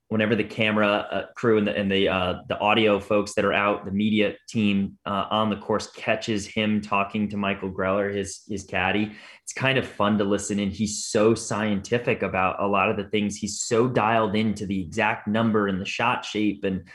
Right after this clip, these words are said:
it's fun to see old Jordan back, and it seems like he's also having fun. So once again, hard to say to pick against, um, to Jordan as well. I'm sorry I can't give you more of a hot take here, but those three guys are,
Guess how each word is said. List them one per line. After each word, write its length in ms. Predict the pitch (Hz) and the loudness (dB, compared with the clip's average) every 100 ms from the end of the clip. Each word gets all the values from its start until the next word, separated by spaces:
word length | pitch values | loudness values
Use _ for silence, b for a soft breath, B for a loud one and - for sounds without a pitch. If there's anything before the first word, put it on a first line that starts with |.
| B B B | B B B
it's 200 | - - | -4 -2
fun 260 | - 156 156 | 0 2 2
to 60 | |
see 220 | 143 147 127 | 0 4 6
old 260 | 123 113 | 4 2
Jordan 340 | 117 113 120 98 | 4 4 4 -2
back, 400 | 92 90 - - | -2 -6 -8 -8
and 260 | 107 98 95 | -4 -4 -4
it 120 | 104 101 | -6 -6
seems 280 | - 120 | -2 0
like 160 | 110 107 | 0 -2
he's 300 | - 143 135 | -2 -2 2
also 340 | 107 120 117 | 2 2 0
having 400 | 92 92 92 90 | 0 0 -2 -4
fun. 340 | 90 95 92 87 | -6 -4 -4 -4
So 400 | - 101 95 92 B B B - | -2 0 0 -2 B B B 0
once 200 | 127 139 | 0 2
again, 280 | 135 127 | 2 2
hard 440 | 92 - - 139 151 | -2 -6 0 2 2
to 60 | |
say 320 | 139 - 143 131 | -4 2 2 2
to 80 | |
pick 260 | 104 - 127 | -4 -6 -4
against, 640 | 98 95 127 98 - - _ _ - | -2 2 2 0 -6 -14 _ _ -2
um, 440 | 101 98 95 92 - | 2 4 2 -2 -6
to 120 | 107 - | -8 -6
Jordan 360 | 107 107 113 104 | 0 2 4 2
as 160 | 92 - | -2 0
well. 260 | 110 110 | 2 4
I'm 100 | 92 | 2
sorry 320 | 90 120 120 | 0 2 4
I 20 | 98 | 2
can't 200 | - 110 | 0 -2
give 140 | 113 104 | 0 0
you 80 | |
more 180 | 101 104 | 2 4
of 80 | 101 | 2
a 60 | 95 | 0
hot 300 | 107 117 - _ _ - | 0 0 -2 _ _ -10
take 240 | 98 95 | -4 -4
here, 220 | - 101 95 | -2 0 0
but 240 | 92 - B B B B - | -2 -4 B B B B 4
those 180 | 131 | 4
three 240 | 139 165 151 | 4 2 4
guys 440 | 123 131 127 - | 4 4 2 0
are, 160 | - | -4